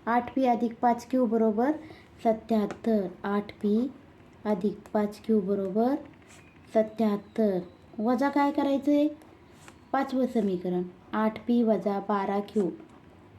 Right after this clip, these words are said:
बरोबर साठ. आता जेव्हा आपण मायनस करतो तेव्हा काय होतात? साइन बदलतात. तर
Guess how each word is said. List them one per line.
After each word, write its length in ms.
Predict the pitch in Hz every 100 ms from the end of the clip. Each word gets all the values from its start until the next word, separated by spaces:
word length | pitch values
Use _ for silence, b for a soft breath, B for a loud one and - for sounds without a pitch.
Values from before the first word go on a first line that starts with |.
| - - - -
बरोबर 520 | 208 202 190 180 226 302 - - - - -
साठ. 240 | 196 175 175 - - - - - - - - B B -
आता 240 | 233 233
जेव्हा 300 | 277 311 277
आपण 220 | 247 247 247
मायनस 460 | 262 262 285 302
करतो 520 | - 277 - 269 208 - -
तेव्हा 200 | 254 247
काय 220 | 269 269
होतात? 280 | 262 254 254
साइन 500 | - 262 269 349 - - - -
बदलतात. 680 | 214 208 196 185 226 208 175 - - - - - - B B - -
तर 160 | 262